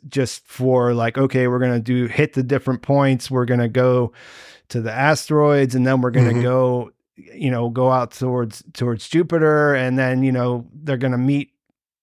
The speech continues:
Speaker 1: intelligent life, or, you know, they're gonna discover life or, or something," you know what I mean? Because ob-,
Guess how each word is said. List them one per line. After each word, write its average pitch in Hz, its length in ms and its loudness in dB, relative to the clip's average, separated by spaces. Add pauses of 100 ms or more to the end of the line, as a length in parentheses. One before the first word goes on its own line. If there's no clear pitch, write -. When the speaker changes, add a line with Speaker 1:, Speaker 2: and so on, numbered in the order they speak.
(920)
Speaker 1:
intelligent 139 680 0
life, 135 460 2
or, 117 300 0
you 127 120 -2
know, 123 140 -2
they're 123 140 -2
gonna 127 160 -2
discover 127 420 -2
life 131 480 0
or, 123 300 0
or 139 160 -2
something," 123 440 0
you 127 120 0
know 135 80 4
what 139 60 4
I - 20 2
mean? 143 160 4
Because 147 360 0
ob-, 160 220 -2